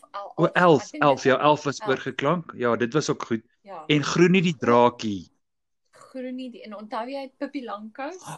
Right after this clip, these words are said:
Speaker 1: Dit het ook, dink ek, was ook oorgeklank.
Speaker 2: Ja, ag, dit was ook my gunsteling, hoor, die, sy, wat sy
Speaker 1: Ja.
Speaker 2: was so ou gat met daai, ek dink sy het 'n kolle op
Speaker 1: Hare.
Speaker 2: haar perd ge-, ge-, ge-, geverf.
Speaker 1: Ja. <laughs> En haar hare. En, maar weet jy dat ek nou kyk, daar is nou,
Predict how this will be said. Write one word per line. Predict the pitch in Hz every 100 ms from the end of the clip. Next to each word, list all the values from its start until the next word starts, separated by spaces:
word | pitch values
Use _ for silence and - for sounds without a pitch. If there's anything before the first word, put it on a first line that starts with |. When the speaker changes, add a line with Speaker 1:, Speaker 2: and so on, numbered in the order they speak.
| -
Speaker 1:
Dit | 202
het | - 208 202
ook, | 202 220 -
dink | 202 202
ek, | 196
was | 208
ook | 220 -
oorgeklank. | 175 175 - 165
Speaker 2:
Ja, | 127 123
ag, | 120
dit | 139
was | 127 123
ook | 127 -
my | 120
gunsteling, | - 113 - 107 101 98
hoor, | 110
die, | 113 107 113 - 98
sy, | - -
wat | 139 131
sy | 156
Speaker 1:
Ja. | 151
Speaker 2:
was | 143
so | 143 131 -
ou | 120
gat | - 120
met | 117 113
daai, | 107 104 _ _ _
ek | 117
dink | - 147
sy | 147
het | 143
'n | - -
kolle | 147 143
op | 143
Speaker 1:
Hare. | 135
Speaker 2:
haar | -
perd | 143 135 123
ge-, | - 127
ge-, | 113 - 123
ge-, | 120
geverf. | - 110 117 98 95 -
Speaker 1:
Ja. | 233 294 - _ - - _ _ -
<laughs> | 349 - 320 - - 320 277
En | 320 269
haar | 254
hare. | 240 220 226 240 220 196 _ _ _ _ _
En, | 233 233 226 -
maar | 247
weet | 247 254
jy | 339
dat | 311 277
ek | 254
nou | 247 247
kyk, | 254 247 _
daar | 254 277 320 -
is | 294 285 -
nou, | 277 262 269 269